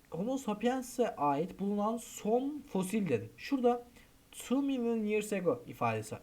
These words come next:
İki milyon yıl önce. Bunu gördüğü zaman insanlar, ha, diyor ki bu geçmişte olmuş bir eylem o zaman.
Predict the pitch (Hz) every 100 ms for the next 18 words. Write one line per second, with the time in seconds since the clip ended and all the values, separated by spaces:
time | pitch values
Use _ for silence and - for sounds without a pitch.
0 | - - - 240 196 180 185 170 156 147
1 | 117 113 - - - 233 269 160 175 254
2 | 320 175 117 185 - 139 123 120 107 135
3 | 262 - - - 175 254 269 151 123 127
4 | - 143 - 170 131 113 - 113 107 113
5 | 107 107 110